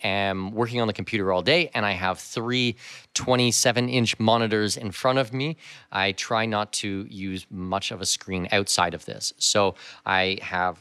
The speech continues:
removed a lot of applications from my phone, all social media, all of these types of things from my phone. I haven't turned my tablet on in months, and I prefer physical books or Audible,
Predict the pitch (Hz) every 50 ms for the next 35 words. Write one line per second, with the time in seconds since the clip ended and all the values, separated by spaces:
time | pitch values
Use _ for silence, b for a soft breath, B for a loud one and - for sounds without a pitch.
0 | - - 95 95 104 117 143 175 170 143 139 127 127 123 113 107 123 110 117 -
1 | - 123 - - 117 123 120 - - 123 120 - - - 110 104 98 98 98 95
2 | - - 147 151 147 139 135 127 120 123 117 - - 123 113 - - 107 104 107
3 | 123 139 135 135 131 127 127 123 127 - - 123 123 117 110 104 113 117 107 -
4 | - 110 101 - - 95 - 110 104 95 - - 101 95 92 92 92 - - -
5 | 131 131 123 B B B B B B B B - 98 101 127 123 127 117 - 120
6 | 113 110 104 101 98 - - 113 120 117 113 113 107 110 104 107 110 - - 95
7 | 90 90 87 90 92 98 113 131 139 135 120 - - B B B B B _ -
8 | 107 101 104 107 104 104 107 107 104 104 104 104 104 104 104 98 113 104 - 104
9 | 95 - - 110 95 - - 107 92 104 92 - 98 87 82 82 101 104 95 98
10 | - - - - - 101 90 85 85 87 - 90 82 87 85 80 78 82 78 76